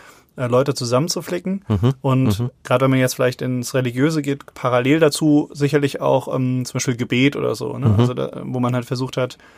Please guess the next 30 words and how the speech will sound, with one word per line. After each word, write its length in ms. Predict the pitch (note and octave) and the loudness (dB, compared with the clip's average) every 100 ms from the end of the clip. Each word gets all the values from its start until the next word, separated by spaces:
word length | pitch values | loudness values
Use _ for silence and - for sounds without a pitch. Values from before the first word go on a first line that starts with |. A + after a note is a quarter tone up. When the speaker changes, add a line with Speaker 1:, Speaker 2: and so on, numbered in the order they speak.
| - - | -20 0
Speaker 1:
oder 200 | C3 B2+ | 2 4
wo 60 | |
man 140 | C3+ C3+ | 4 4
auch 80 | |
selber 240 | - C#3+ C#3 | 4 6 6
eingesehen 440 | D3+ D3+ C#3+ C3+ | 6 4 4 4
hat, 140 | C3+ - | 2 2
hier 120 | C#3+ | 2
können 160 | D#3 D3 | 4 4
wir 80 | C3+ | 4
nichts 180 | C#3+ | 2
mehr 80 | C3+ | 2
machen 380 | B2 C#3 - F3+ | 2 0 0 -2
mit 140 | C#3+ | -2
dem, 160 | C3+ C3 | -2 0
was, 280 | C3 - C#4 | -2 -4 -12
was 320 | G3+ D3 A2 | -10 -2 0
Speaker 2:
Mhm. 60 | G2 | 0
Speaker 1:
wir 100 | B2+ | 0
halt 120 | B2+ | 0
jetzt 200 | B2+ - | -4 -6
gegeben 340 | B2+ A#2 D#3 D3 | -6 0 2 4
haben. 300 | C#3+ C#3+ C#3 _ _ _ _ _ - - | 4 2 0 _ _ _ _ _ -20 -4
Ähm, 260 | B2+ A#2+ - - | -2 -2 -6 -8
es, 160 | - | -4
wir 80 | C3 | 0
müssen 180 | C3+ D3 | 0 2
es 80 | C3+ | 2
jetzt 200 | C3+ C#3+ | 2 0
in 320 | C3 B2 | 0 -2